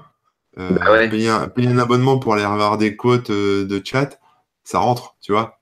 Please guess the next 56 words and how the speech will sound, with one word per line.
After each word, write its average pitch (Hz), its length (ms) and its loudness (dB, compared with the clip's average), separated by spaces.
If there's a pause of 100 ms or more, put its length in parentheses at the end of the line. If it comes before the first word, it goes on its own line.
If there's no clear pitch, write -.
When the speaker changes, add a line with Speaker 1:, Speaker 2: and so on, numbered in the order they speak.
(200)
Speaker 2:
Voilà. 92 480 0
Mais 85 140 2
Speaker 1:
Euh, - 20 4
Speaker 2:
c'est 95 80 0
Speaker 1:
les 107 60 4
Speaker 2:
pour, 113 100 2
Speaker 1:
mecs 120 100 4
Speaker 2:
c'est 113 120 -2
Speaker 1:
vont - 20 0
Speaker 2:
pour 107 100 -2
Speaker 1:
plutôt 117 120 2
Speaker 2:
ça - 40 6
que 127 40 2
Speaker 1:
le 123 60 4
Speaker 2:
le 127 60 8
Speaker 1:
mettre 127 100 2
sur 120 120 0
Speaker 2:
Tipeee, 113 100 2
Speaker 1:
Netflix. 147 260 4
Speaker 2:
euh, 90 180 -4 (380)
Speaker 1:
Ouais, 131 200 -2
ils 127 40 2
vont 107 80 0
Speaker 2:
ouais, 98 40 -4
Speaker 1:
plutôt 123 360 2
le 131 60 6
mettre 127 200 4
sur 120 100 2
Netflix 113 480 -2
ou 113 60 -10
Spotify, 113 500 -8
quoi. 92 140 -14 (320)
Speaker 2:
Bien 101 160 -2
sûr. 110 260 0
C'est 110 80 -2
pour 117 140 0
ça 165 100 0
que 165 100 -2
le 120 60 2
Tipeee, 131 300 0
je 139 80 -4
trouve 107 180 -4
ça 98 180 0
vraiment 107 460 0
cool, 160 340 -2
c'est 101 200 -6
que 92 260 2 (340)
chacun 113 300 0
met 120 100 4
ce - 120 -4
qu'il 120 160 0
veut 131 160 6
selon 107 340 0
ce - 180 -14
qu'il 104 240 -6
estime. 104 600 -4